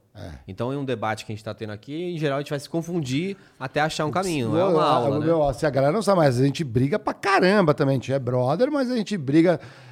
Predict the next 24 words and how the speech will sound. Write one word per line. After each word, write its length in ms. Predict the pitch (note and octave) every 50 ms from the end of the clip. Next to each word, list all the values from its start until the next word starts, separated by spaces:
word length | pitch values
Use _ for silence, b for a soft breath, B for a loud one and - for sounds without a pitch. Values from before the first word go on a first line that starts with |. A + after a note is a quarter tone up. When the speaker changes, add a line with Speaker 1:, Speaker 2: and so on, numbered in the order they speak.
| B B
Speaker 1:
discorda 800 | B G3+ C3 A#2 D3 C#3+ G#2+ - - - C#3 D3 E3 F3 E3 D#3
um 40 | D#3+
do 120 | D3+ C#3+ C#3
outro, 420 | C3+ C3+ C#3+ D#3 - - B3 B3+
e 200 | B3+ B3 G3+ G3
isso 180 | G#3+ G3+ - E4
que 120 | - F#4
faz 300 | - - - C4 A#3+ G#3 - - - - - _ _
forte 460 | - F#3+ E3+ F3+ F#3+ F#3 - - G3
a, 400 | F#3+ F3+ F3 D#3+ D3+ C#3 C3+ C3+
a 60 | D3 D3
nossa 260 | D3 D3 C3+ - D#3
amizade, 680 | E3 F3 E3 C#3 A#2 C3 C3+ E3+ G#3+ G3+ D#3+ C#3+ A2 - b b b b b b b b -
porque 720 | A3+ A3+ F#3+ - - - D#3+ D3+ C#3 B2+ A#2 A2+ A2 - -
você 400 | B2 C3 E3 E3 - - E3 D3
discordar 840 | C3 D3+ F#3+ F3+ - - F#3+ F3 D#3+ C#3 C3 A2 C3 C3+ C3 C3 C3+
e 40 |
dar 260 | C3 B2 D3 D#3+ E3 D3+
outro 320 | C#3 C#3 C#3 C#3 C#3 D3
ponto 220 | C#3 - C3+ C3
de 80 | C#3+ G3+
vista, 320 | F3 E3+ F#3 F#3 - B3+
você 200 | B3+ C4+ A#3+ - A3
pode, 280 | - - A#3 A3+ G3+